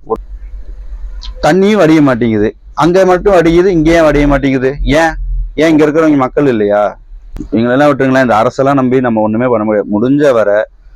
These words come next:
மக்கள் நம்மளும் ஒரு சில இதெல்லாம் நம்ம பார்த்து தான் ஆகணும். நம்மளை நாமளே இனிமே தான் காத்துக்கணும். அதுக்கு நம்ம வந்து இந்த மாதிரி மின்சாரமோ, ஏதோ வயர் கீரை அந்து விழுந்தாலோ,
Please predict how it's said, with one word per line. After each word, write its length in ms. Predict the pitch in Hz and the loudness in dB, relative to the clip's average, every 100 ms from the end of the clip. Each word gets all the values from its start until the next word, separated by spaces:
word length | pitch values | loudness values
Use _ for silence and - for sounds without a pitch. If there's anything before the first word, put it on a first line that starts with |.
| - - - | -20 -14 -8
மக்கள் 300 | - - 139 | -6 -2 0
நம்மளும் 500 | 113 123 131 139 143 | 2 2 2 2 0
ஒரு 180 | - 113 | -2 -2
சில 240 | 104 110 110 | 0 0 0
இதெல்லாம் 220 | 113 131 | 0 -2
நம்ம 220 | 107 101 | -2 -4
பார்த்து 280 | 101 104 107 | -2 -2 0
தான் 220 | 117 107 | 0 0
ஆகணும். 240 | 98 98 - - - | -2 -6 -10 -14 -6
நம்மளை 280 | 104 110 123 | -2 0 0
நாமளே 320 | 117 110 123 | 0 0 0
இனிமே 360 | 123 113 110 120 | 0 -2 -2 -2
தான் 0 | |
காத்துக்கணும். 560 | 110 104 107 98 101 - - - - | -2 -2 -4 -2 -2 -4 -12 -20 -8
அதுக்கு 360 | 101 120 131 143 | -2 -2 0 0
நம்ம 240 | 127 113 | 0 0
வந்து 180 | 113 139 | 0 0
இந்த 120 | 120 | 0
மாதிரி 220 | 123 131 | 0 0
மின்சாரமோ, 720 | 117 113 127 123 120 120 127 | -2 -2 0 0 0 0 -2
ஏதோ 400 | 113 113 117 110 101 | 0 0 0 -2 -2
வயர் 260 | 113 120 | 0 0
கீரை 220 | 117 120 120 | 0 0 -2
அந்து 260 | 107 113 | 0 -2
விழுந்தாலோ, 460 | 107 104 101 110 | -2 -2 -2 -2